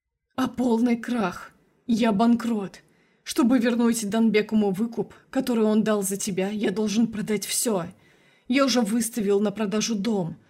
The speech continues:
Компания перейдёт Тузару». Мы смотрим друг на друга и молчим.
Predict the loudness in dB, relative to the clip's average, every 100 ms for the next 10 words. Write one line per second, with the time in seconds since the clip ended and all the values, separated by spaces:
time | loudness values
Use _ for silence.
0 | _ _ 2 4 4 2 4 2 2 -2
1 | 0 -2 -2 -4 -2 0 0 -4 -10 -16
2 | _ _ _ _ _ _ _ _ _ _
3 | -4 -2 0 0 0 0 0 0 -4 -2
4 | -2 -2 0 0 -2 -4 -6 -6 -8